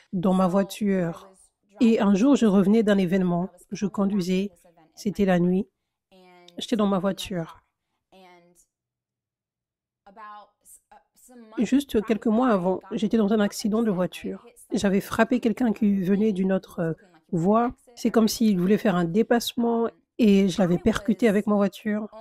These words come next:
Et j'étais juste à quelques pas de ce même point exact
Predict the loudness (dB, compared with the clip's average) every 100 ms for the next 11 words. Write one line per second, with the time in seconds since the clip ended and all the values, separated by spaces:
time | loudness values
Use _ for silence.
0 | -20 -12 -2 0 0 -2 -8 _ _ _
1 | -2 0 2 2 2 2 -2 -2 -4 -6
2 | _ _ -2 -2 -2 4 4 4 2 0
3 | 2 2 0 -6 _ _ -4 0 0 2
4 | 2 4 2 2 2 2 0 -2 0 -2
5 | -4 -12